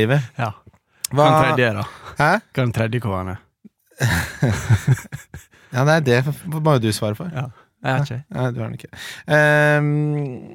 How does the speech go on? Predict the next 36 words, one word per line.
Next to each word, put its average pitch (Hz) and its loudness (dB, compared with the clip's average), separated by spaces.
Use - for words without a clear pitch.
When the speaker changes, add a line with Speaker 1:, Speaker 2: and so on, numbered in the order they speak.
Speaker 1:
og 160 -2
det 196 6
er 185 4
jo 196 2
mange 175 4
kjære 147 2
lyttere 135 0
av 127 -6
podden. 135 -4
Folk, 143 -4
eh, 135 2
ligger 123 2
på 131 4
skuddhold. 143 4
De 147 4
kan 139 2
vinne 120 2
halvårsliga, 123 2
de 117 0
kan 117 -2
vinne 98 -2
månedsliga, 113 0
de 110 -2
kan 110 -2
vinne 98 -2
alt 101 0
mulig 92 0
rart. 139 2
Så 156 4
selv 139 2
om 165 -4
det 147 0
har 151 4
vært 143 0
en 147 -4
seig 127 -2